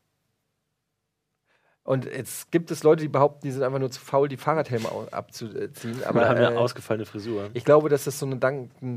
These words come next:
Speaker 1: dass das dankbar angenommen wird, dass wenn das Kind schaukelt und einen Fahrradhelm hat, anhat, dass das so eine Win-Win-Situation ist
Speaker 2: Mhm.
Speaker 1: für die Eltern. Ähm,
Speaker 2: Ja,
Speaker 1: aber
Speaker 2: für, ja, für die
Speaker 1: ja?
Speaker 2: anderen Kinder gut, dass sie ja gleich wissen, wen sie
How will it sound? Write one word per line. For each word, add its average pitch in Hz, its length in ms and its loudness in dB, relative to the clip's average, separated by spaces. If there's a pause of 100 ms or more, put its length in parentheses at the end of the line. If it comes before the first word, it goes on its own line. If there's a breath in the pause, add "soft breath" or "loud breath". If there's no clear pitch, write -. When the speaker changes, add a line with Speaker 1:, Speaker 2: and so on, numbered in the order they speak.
(180)
Speaker 1:
dass 127 140 -8
das 127 100 -14
dankbar 143 300 0
angenommen 117 420 -4
wird, 95 140 -10
dass 110 120 -14
wenn 113 80 -8
das 113 120 -10
Kind 139 180 -10
schaukelt 131 380 -4
und 98 60 -10
einen 113 100 -12
Fahrradhelm 113 520 -4
hat, - 220 -14 (320 soft breath)
anhat, 110 340 -6
dass 120 120 -12
das - 120 -14
so 127 60 -6
eine 117 120 -2
Win-Win-Situation 123 920 -4
ist - 340 -12
Speaker 2:
Mhm. 95 200 -10
Speaker 1:
für 110 80 -10
die 117 120 -2
Eltern. 110 380 -4 (260 loud breath)
Ähm, 113 380 -2
Speaker 2:
Ja, 117 100 -4
Speaker 1:
aber 139 160 6 (420)
Speaker 2:
für, - 60 -16
ja, - 60 -10
für - 60 -12
die 127 100 -6
Speaker 1:
ja? 131 60 4
Speaker 2:
anderen 135 180 2
Kinder 107 240 0
gut, 107 180 -4
dass 98 120 -2
sie 107 60 -2
ja 95 80 2
gleich 98 220 -4
wissen, 107 240 -10
wen 98 140 -6
sie 95 180 -6